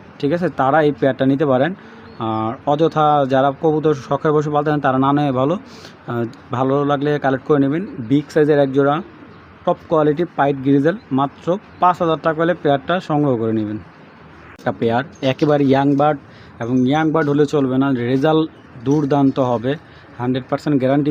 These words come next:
দিবেন এইগুলো বাচ্চা কাচ্চা রেস করার জন্য। এবং যারা ইয়াং কবুতর খুঁজতেছেন, তাদের জন্য এই ইয়াং বার্ড পেয়ারটা। তো আসলে সবজি রেসারের ভিতরে এই ধরনের চ-, কবুতর চোখগুলা দুর্দান্ত হয়ে থাকে, এবং এগুলা রেজাল্টের দিক থেকেও আলহামদুলিল্লাহ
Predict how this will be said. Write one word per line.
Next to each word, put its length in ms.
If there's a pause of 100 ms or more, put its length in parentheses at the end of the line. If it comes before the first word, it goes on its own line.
দিবেন 200 (120)
এইগুলো 220 (160)
বাচ্চা 240
কাচ্চা 180
রেস 280
করার 220
জন্য। 160 (160)
এবং 120 (100)
যারা 220
ইয়াং 220
কবুতর 320
খুঁজতেছেন, 400 (100)
তাদের 280
জন্য 140 (100)
এই 60
ইয়াং 220
বার্ড 180
পেয়ারটা। 300 (640)
তো 80 (500)
আসলে 200 (120)
সবজি 320
রেসারের 360
ভিতরে 240 (120)
এই 140
ধরনের 320
চ-, 140
কবুতর 340 (220)
চোখগুলা 380 (300)
দুর্দান্ত 380 (120)
হয়ে 160
থাকে, 220
এবং 100 (100)
এগুলা 240
রেজাল্টের 400
দিক 180
থেকেও 260
আলহামদুলিল্লাহ 420